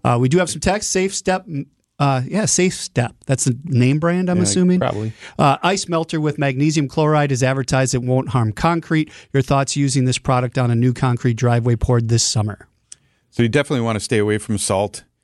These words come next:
Speaker 2: If you go out and look at your garage floor, most likely, unless you have a really nice polyurea garage floor from Certapro, or, uh, the, if you just got a bare concrete floor, it's probably got some pitting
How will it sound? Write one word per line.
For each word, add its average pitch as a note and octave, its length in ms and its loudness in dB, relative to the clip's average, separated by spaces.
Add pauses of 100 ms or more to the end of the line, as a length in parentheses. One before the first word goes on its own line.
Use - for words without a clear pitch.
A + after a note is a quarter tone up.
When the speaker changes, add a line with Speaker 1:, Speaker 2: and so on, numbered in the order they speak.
(420)
Speaker 2:
If G2+ 160 -2
you G#2+ 80 0
go G#2+ 140 2
out A2 140 0
and G2+ 60 -10
look G2+ 140 -6
at - 160 -6
your G#2 80 -2
garage G2 380 -2
floor, A#2+ 400 -2 (420)
most A2 180 -2
likely, G#2 400 -4
unless G#2 320 -2
you G2+ 100 -4
have G2+ 180 0
a F#2+ 80 0
really G#2 300 0
nice G2+ 500 -2 (480)
polyurea G2+ 920 0 (140)
garage F#2 300 0
floor G2+ 360 0
from F2+ 480 -4
Certapro, G#2 560 0
or, G2 420 -4 (680)
uh, F2 300 0 (240)
the, G2+ 640 -2
if G2+ 100 -6
you G2+ 140 2
just G2+ 240 -2
got A2 100 0
a F#2+ 60 -2
bare G2+ 180 0
concrete G2 400 -8
floor, G2 240 -2
it's F2 80 -12
probably G2 300 -2
got G2+ 160 -4
some F2 180 -4
pitting A#2+ 480 -4